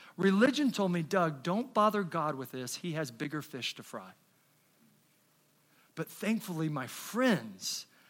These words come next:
they knew the grace of Jesus, and they gathered around me, and they prayed for me. And in that moment when I was healed, I experienced two truths. I experienced that, one,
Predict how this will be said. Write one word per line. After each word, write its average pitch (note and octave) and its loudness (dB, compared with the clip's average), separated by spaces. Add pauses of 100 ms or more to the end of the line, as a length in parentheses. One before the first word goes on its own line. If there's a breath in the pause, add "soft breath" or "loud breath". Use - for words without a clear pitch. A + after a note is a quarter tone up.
(220 soft breath)
they F#3 2
knew G#3+ 6
the F#3 2
grace F3 0
of C#3 -8
Jesus, A#2+ -4 (300 soft breath)
and D3+ -2
they D3+ -2
gathered F#3+ 2
around D3 0
me, C#3 -4
and C#3+ -6
they B2+ -6
prayed F#3 -2
for A2+ -10
me. F#2+ -16 (420 loud breath)
And F3+ 2
in B3 6
that A#3 8
moment E3+ 4
when E3 2
I D#3+ 2
was E3 0
healed, D#3 0 (260 loud breath)
I E3 2
experienced F#3+ 0 (120)
two G3+ 0
truths. - -6 (680 soft breath)
I F#3+ 6
experienced F#3+ 2
that, E3+ 0
one, E3 4